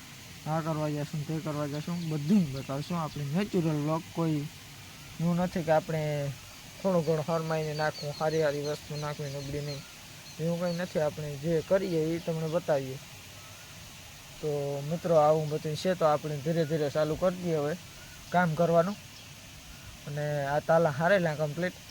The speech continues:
અને પછી મળીએ આપણે. રાજભાઈ વ્યાગા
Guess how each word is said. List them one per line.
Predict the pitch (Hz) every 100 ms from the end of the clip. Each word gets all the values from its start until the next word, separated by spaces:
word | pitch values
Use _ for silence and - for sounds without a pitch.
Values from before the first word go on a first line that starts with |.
| - - -
અને | 156 147
પછી | 165 170
મળીએ | 156 180 190
આપણે. | 170 147 160 156
રાજભાઈ | 156 156 170 160
વ્યાગા | 151 180 180 156